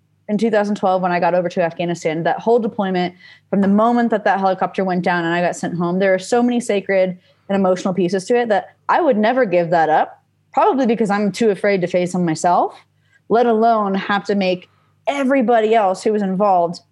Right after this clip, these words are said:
have to endure it as well. Um, I think there's ways to go about that. And again, you know, like we were talking about, being able to have conversations and share those stories that way. There's ways to document, um, some of it, but I don't think,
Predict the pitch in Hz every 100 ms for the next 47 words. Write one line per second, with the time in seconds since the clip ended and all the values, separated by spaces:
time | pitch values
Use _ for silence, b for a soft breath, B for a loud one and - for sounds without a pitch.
0 | _ - 214 202 196 180 180 175 143 156
1 | 165 123 147 _ _ _ _ _ 175 185
2 | 185 196 208 185 196 185 196 185 170 165
3 | 160 214 277 214 180 165 165 196 226 185
4 | 180 151 156 165 160 156 156 170 180 170
5 | 170 170 156 180 165 170 175 175 175 165
6 | 165 233 233 190 180 180 B B B B
7 | _ - 240 220 214 214 202 196 196 233
8 | 226 233 202 175 196 196 196 170 202 233
9 | 240 214 202 - - - - 220 - 220
10 | 214 - 214 208 214 214 190 180 170 185
11 | 185 190 190 180 -